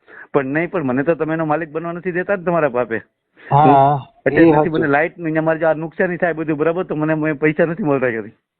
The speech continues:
Speaker 2: હમ.
Speaker 1: એટલું બધું નુકસાની છે મારે અત્યારે. ભાગ્ય મેં ભ-, ભાડે આપેલું છે, બરાબર?
Speaker 2: હમ.
Speaker 1: કારણ કે હું, મેં મારું બધું દસ તોલા સોનું, પંદર તોલા મારું બધું સોનું વેચી એના વકીલને રાખી, પહેલા ફી ભરી હતી,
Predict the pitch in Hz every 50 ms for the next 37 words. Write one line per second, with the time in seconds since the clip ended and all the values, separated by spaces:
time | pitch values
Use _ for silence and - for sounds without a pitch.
0 | _ _ _ - 139 151 151 139 127 120 110 107 - - - - 131 127 - -
1 | - - 131 139 135 160 160 160 160 151 151 143 - - 175 160 160 151 - 165
2 | 151 156 147 156 135 - 156 127 113 143 156 156 156 170 160 165 135 - 127 127
3 | 120 104 131 143 151 165 156 147 147 151 143 135 123 135 127 135 151 170 190 190
4 | 180 - _ _ _ - - - 139 147 139 147 156 139 147 151 156 147 - _
5 | _ _ _ _ - 127 139 143 139 135 143 151 151 139 139 131 147 151 143 -
6 | - - 127 123 135 151 151 _ - 139 135 143 147 139 - - 135 139 143 151
7 | 151 123 131 127 135 143 143 143 143 143 143 135 139 139 135 131 127 147 143 -
8 | - 143 156 151 147 135 147 156 147 - 185 147 127 - _ _ _ _ - -
9 | - - - - 139 139 131 131 135 - 165 165 160 147 127 139 139 - - -
10 | 143 147 156 143 - - 151 139 117 127 135 135 120 113 107